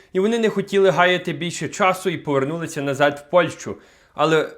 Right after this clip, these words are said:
те, що вони побачили, те, з чим вони стикнулися після повернення назад в Польщу, дуже важливо, щоб ви, друзі, знали, бо багато українців зараз сидять на чемоданах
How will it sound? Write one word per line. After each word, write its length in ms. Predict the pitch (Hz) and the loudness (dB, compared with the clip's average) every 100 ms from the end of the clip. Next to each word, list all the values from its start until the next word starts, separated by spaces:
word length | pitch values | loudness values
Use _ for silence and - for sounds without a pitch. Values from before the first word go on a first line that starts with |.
| - | -12
те, 200 | - 247 | 0 2
що 220 | 254 - 208 | 2 0 0
вони 240 | 185 190 | 2 2
побачили, 680 | - 143 165 180 - 123 98 - _ _ - - - | 0 0 2 2 0 -8 -8 -14 _ _ -20 -20 0
те, 240 | 220 233 | 2 2
з 120 | 233 | -2
чим 200 | - 208 | -2 0
вони 220 | 196 190 | 2 0
стикнулися 880 | 185 - 165 151 180 208 170 - 104 - _ | -2 -4 -8 -2 2 2 0 -4 -6 -8 _
після 300 | - 196 202 | -4 -2 0
повернення 560 | 165 160 160 185 175 170 | -2 0 2 2 2 -4
назад 480 | 151 139 160 170 - | -2 0 0 0 -2
в 60 | - | 4
Польщу, 460 | 202 202 - 120 - _ _ _ | 4 4 -2 -6 -6 _ _ _
дуже 320 | 147 208 254 240 | -6 -4 0 0
важливо, 560 | 147 147 139 196 185 | 0 -2 0 0 0
щоб 280 | 185 165 123 | -2 -6 -6
ви, 160 | 143 180 | -2 -2
друзі, 440 | 135 156 160 147 | -2 -4 -4 -4
знали, 380 | 113 147 151 123 | -2 0 2 0
бо 140 | 110 | 0
багато 380 | 117 143 214 254 | 2 4 4 0
українців 560 | 220 - 190 208 - 156 | -6 -2 -2 -2 -6 0
зараз 360 | 175 180 175 - - | 2 4 0 -6 -20
сидять 520 | - - 175 170 185 175 | -12 -4 2 4 4 2
на 100 | 165 | -6
чемоданах 680 | - 147 135 147 180 156 | -4 -2 0 0 -2 -2